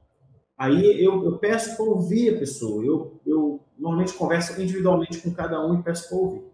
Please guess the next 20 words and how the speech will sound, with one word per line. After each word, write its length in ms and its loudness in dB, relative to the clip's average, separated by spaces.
E 80 4
escuto 380 2
o 40 8
outro 180 10
lado 160 4
também. 200 0
'Patrícia, 520 4
eu 80 -6
tenho 140 -6
percebido 540 0
que 60 -4
a 40 -4
relação 520 -4
com 120 -6
o 20 -4
fulano 340 2
de 180 -4
tal 260 2
ali, 380 4
o, 280 -4